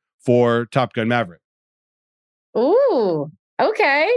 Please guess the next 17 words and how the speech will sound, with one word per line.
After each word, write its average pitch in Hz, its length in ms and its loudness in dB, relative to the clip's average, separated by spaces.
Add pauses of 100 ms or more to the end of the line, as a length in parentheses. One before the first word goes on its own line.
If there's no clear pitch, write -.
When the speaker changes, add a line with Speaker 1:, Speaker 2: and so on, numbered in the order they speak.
(140)
Speaker 1:
Not, 208 460 2
not 233 260 2
all 285 240 2
the, 247 280 0
the 202 140 -6
prognosticators 196 920 -4
are 143 60 -4
saying 175 300 0
that 131 160 2
because 135 280 -6
he 160 100 -6
didn't 220 320 -6
get 226 140 -2
a 170 80 -2
sag 135 360 0
award 165 440 -4 (220)
nom, 170 420 -2